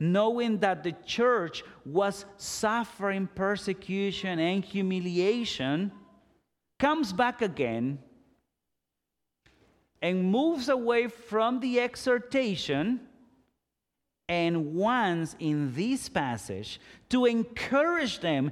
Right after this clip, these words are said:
to see that because of the superiority of Jesus, they have a position infinitely superior to any earthly authority and any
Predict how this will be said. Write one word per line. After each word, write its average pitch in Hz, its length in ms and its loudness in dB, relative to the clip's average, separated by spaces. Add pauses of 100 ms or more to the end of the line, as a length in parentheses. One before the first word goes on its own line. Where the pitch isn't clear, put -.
(300)
to 240 140 2
see 277 320 0
that 202 320 0
because 214 600 -2 (1200)
of 185 260 0
the 208 100 2
superiority 294 1000 2
of 185 160 2
Jesus, 190 400 2
they 202 200 4
have 196 300 0
a 208 80 2
position 233 920 -2 (520)
infinitely 226 1000 2 (120)
superior 185 1040 2 (300)
to 214 280 -2
any 214 580 0 (140)
earthly 202 600 0
authority 170 1000 -2 (320)
and 160 260 2 (160)
any 170 600 0